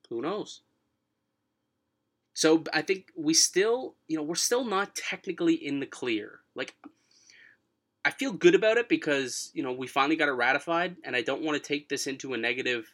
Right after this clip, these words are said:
negative road. But at the same time, I'm kind of also in the camp where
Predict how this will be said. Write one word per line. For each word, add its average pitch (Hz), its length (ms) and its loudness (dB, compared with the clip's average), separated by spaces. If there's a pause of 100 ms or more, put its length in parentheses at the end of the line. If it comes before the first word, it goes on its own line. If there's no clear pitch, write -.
(140)
negative 123 500 -6 (540)
road. 143 400 -2 (640)
But 131 100 -4
at - 40 -16
the 143 60 -12
same 214 300 0
time, 175 440 -2
I'm - 100 -10
kind 180 400 -2
of 190 180 -4
also 143 760 0
in 139 140 -4
the 135 80 -4
camp 131 500 -4
where 117 380 -2